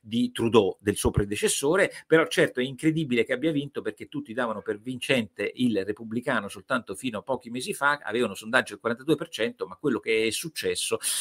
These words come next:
è che i dazi di Trump e l'atteggiamento così violento di Trump nei confronti del Canada, che è incredibilmente un partner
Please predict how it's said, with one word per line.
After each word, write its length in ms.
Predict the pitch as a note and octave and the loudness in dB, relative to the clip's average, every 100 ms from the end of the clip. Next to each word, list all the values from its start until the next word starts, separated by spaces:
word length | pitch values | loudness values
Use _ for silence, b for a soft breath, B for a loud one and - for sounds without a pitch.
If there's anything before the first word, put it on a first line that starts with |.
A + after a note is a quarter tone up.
| B | B
è 180 | A#2 - | 0 4
che 140 | D#3 | 4
i 300 | C#3+ - G#2 | 4 2 2
dazi 460 | D3 C#3+ - - A2 | 6 6 6 -2 -2
di 120 | A#2 | 2
Trump 560 | C#3+ C3 A2+ G#2 - G2+ B B | 8 8 8 4 -4 -4 B B
e 320 | D3+ C#3+ C3 | 6 6 6
l'atteggiamento 800 | A2+ A2 A2+ G#2 B2+ D3+ B2 - | 2 0 -2 -2 0 0 -2 -6
così 440 | B2 B2 G2+ F3 | 2 2 4 2
violento 720 | A#2 B2+ B2+ D3+ B2 A2+ G#2 | 4 6 6 6 4 -2 -6
di 140 | G#2 G#2+ | -6 0
Trump 360 | C#3+ C3 G2 | 4 4 2
nei 100 | G2+ | -10
confronti 400 | G2 G#2+ D3 D3 | -10 -2 -2 2
del 100 | A2+ | 0
Canada, 400 | G2+ C#3 A2 F#2+ | 2 2 2 -2
che 240 | F2+ B2+ D#3+ | -2 2 6
è 300 | F#3+ B2+ - | 6 6 0
incredibilmente 1120 | C3+ B2+ - C#3 C#3+ C#3 D3 D3+ A#3 F#3 - G2+ | -12 -8 -2 -2 0 4 4 8 8 8 2 -6
un 140 | G2+ | -4
partner 640 | - E3+ C#3 - A2+ G2+ F#2+ | 6 8 8 6 -4 -4 -8